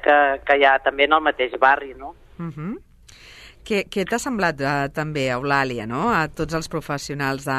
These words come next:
Speaker 2: la sala, doncs, a aquesta iniciativa, no? I aquest acompanyament que hem de dir, ara anirem desgranant, doncs, a bé, bé, doncs, la iniciativa, però que el projecte final serà que aquests joves, no?,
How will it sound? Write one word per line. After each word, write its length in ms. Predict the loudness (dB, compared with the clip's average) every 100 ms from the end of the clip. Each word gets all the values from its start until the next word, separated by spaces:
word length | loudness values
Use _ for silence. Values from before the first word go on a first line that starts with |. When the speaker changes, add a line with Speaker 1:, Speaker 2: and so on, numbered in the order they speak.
| -2
Speaker 2:
la 160 | -2 -4
sala, 380 | -4 -4 -2 -4
doncs, 280 | -6 -6 -4
a 240 | -2 -4 -6
aquesta 500 | -8 -8 -8 -4 -2
iniciativa, 840 | -2 -4 -4 -4 -4 -6 -4 -4 -4
no? 160 | -4 -4 -10 -18 -16 -4
I 120 | -2
aquest 240 | 0 -2
acompanyament 800 | -2 -2 0 0 0 -2 -2 -2
que 80 | -2
hem 140 | -2
de 100 | 0
dir, 140 | 0 0
ara 160 | 0 0
anirem 320 | 0 -2 -2
desgranant, 560 | -2 -2 0 0 0 -2
doncs, 240 | -4 -2
a 220 | 0 0
bé, 160 | 0 0
bé, 160 | 0
doncs, 240 | 0 -2 -2
la 100 | -2
iniciativa, 720 | 0 -2 -2 -4 -2 0 0
però 140 | 0
que 80 | -2
el 80 | -2
projecte 400 | -2 -2 -2 -4
final 400 | -2 0 0 0 -6 -20 -20
serà 340 | -12 -4 -2 0
que 140 | -2
aquests 240 | -4 -6 -2
joves, 380 | 0 0 0
no?, 220 | -2 -2